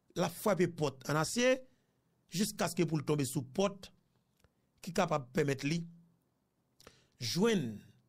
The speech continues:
jistis pou maril e pou prezidan peyi l, ki se prezidan Jovenel Moïse. Peyi atande.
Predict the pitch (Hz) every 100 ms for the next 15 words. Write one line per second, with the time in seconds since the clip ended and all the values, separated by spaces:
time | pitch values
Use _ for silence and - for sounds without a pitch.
0 | - 117 165 - - 254 - - - -
1 | _ _ _ _ _ _ _ _ 202 240
2 | 254 139 120 95 - _ _ _ _ 165
3 | 165 165 156 143 139 123 135 196 233 226
4 | - _ _ _ _ - - - 135 135
5 | 127 117 113 110 104 95 90 - - 240
6 | 233 220 220 151 113